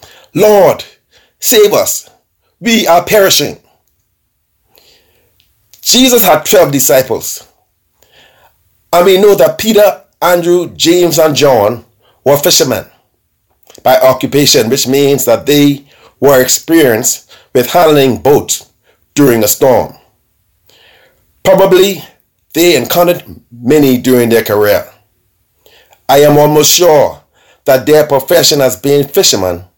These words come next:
will have known what to do in a storm and will have trusted in their skills.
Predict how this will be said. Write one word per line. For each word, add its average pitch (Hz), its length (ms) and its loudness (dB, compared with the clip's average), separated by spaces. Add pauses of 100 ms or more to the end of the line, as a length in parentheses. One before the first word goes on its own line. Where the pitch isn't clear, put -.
(300)
will 143 120 2
have 131 180 2
known 147 500 0
what 143 260 -6
to 139 80 -4
do 107 420 -4 (640)
in 123 160 2
a 113 60 0
storm 110 600 0
and 113 140 -2
will 110 100 -2
have 110 180 0
trusted - 560 -4 (520)
in 101 400 -2 (260)
their 107 140 -2
skills. - 640 -4